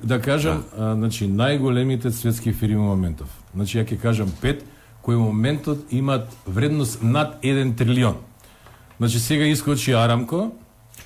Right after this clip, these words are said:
Speaker 2: Кај нас ипо имаше обид, но без успех.
Speaker 1: Кај нас имаше обид, а, видете,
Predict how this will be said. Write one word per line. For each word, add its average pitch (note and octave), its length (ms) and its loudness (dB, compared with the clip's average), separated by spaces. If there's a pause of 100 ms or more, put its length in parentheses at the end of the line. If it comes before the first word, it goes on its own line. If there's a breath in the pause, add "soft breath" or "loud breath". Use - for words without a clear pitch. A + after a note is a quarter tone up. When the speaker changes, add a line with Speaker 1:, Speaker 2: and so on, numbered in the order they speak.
(360 loud breath)
Speaker 2:
Кај A#2+ 160 2
нас B2 280 0
ипо A2 380 -2 (180)
имаше B2+ 380 -2
обид, D3+ 220 -4
но C#3 100 -4
без B2+ 160 0
успех. A#2 280 -2 (400 loud breath)
Speaker 1:
Кај A#2 80 2
нас D#3+ 240 2
имаше D#3+ 400 4
обид, C3 600 0
а, C3 240 2
видете, B2 520 0